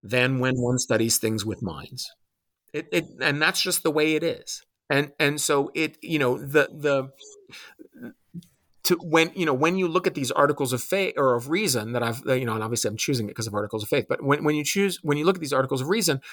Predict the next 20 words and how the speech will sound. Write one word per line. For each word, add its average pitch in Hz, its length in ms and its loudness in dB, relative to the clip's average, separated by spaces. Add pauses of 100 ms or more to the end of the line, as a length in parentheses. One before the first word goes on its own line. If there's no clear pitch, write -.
(160)
they're 165 180 0
often, 180 480 0 (280)
n-, 165 180 0
none 185 240 0
of 202 120 0
them 160 120 -4
say 151 220 2
things 139 280 -4
like, 120 280 4 (160)
"All 156 240 2
events 143 260 -4
are 123 60 -2
determined 127 400 0
by 110 100 4
their 104 140 0
context." - 560 -6
They're - 180 -2
all 190 160 2
things 156 240 -2
like, 131 180 0